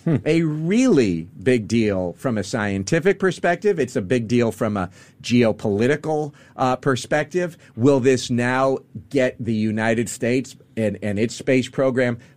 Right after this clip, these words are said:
Speaker 2: back going? Will this do more for the, for the Chinese? Are
Speaker 1: Yeah.
Speaker 2: the Russians capable of coming back? So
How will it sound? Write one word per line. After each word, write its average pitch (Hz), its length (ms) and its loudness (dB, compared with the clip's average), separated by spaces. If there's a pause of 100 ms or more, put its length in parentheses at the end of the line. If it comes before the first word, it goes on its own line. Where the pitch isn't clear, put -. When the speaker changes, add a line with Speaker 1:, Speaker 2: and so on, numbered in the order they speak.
Speaker 2:
back 98 420 -4
going? 139 520 2
Will 110 240 0
this 107 260 0
do 117 340 2
more 117 600 0
for 110 260 0
the, 98 260 0 (760)
for 104 180 -2
the 90 100 -4
Chinese? 117 800 -2 (260)
Are 143 80 2
Speaker 1:
Yeah. 147 80 4
Speaker 2:
the 110 60 2
Russians 117 480 0
capable 135 720 0 (200)
of 120 200 -2
coming 135 360 -2
back? 147 220 -2
So 151 220 -2